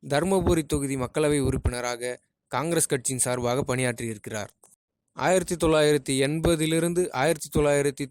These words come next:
தொண்ணூத்தி ஒன்று வரை நடைபெற்ற நான்கு மக்களவை தேர்தல்களில்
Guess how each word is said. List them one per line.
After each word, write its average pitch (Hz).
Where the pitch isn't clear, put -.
தொண்ணூத்தி 147
ஒன்று 147
வரை 151
நடைபெற்ற 123
நான்கு 147
மக்களவை 143
தேர்தல்களில் 123